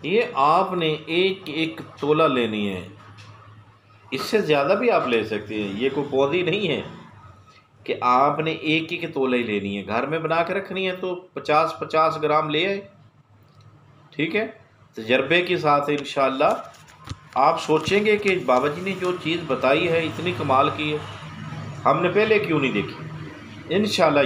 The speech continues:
یاد رکھیں گے، گھر میں بنائیں، بچوں کو بھی دیں، خود بھی کھائیں، انشاءاللہ بہت سارے فائدے ہیں اس کے،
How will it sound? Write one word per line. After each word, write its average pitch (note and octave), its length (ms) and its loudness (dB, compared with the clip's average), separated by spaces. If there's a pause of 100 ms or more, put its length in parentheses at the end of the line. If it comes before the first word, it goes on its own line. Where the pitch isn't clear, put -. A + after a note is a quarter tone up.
یاد C3 280 6
رکھیں F3+ 300 0
گے، G3 140 2
گھر C3 160 2
میں C#3 140 0
بنائیں، C3 420 0 (640)
بچوں D3 320 2
کو D#3 160 2
بھی D#3+ 180 0
دیں، E3 320 0 (180)
خود C3+ 200 -2
بھی E3 220 0
کھائیں، F3 340 0
انشاءاللہ C#3+ 560 0
بہت A2+ 180 0
سارے G#2+ 260 -4
فائدے A#2+ 380 -2
ہیں E2 80 -10
اس - 140 -20
کے، - 100 -20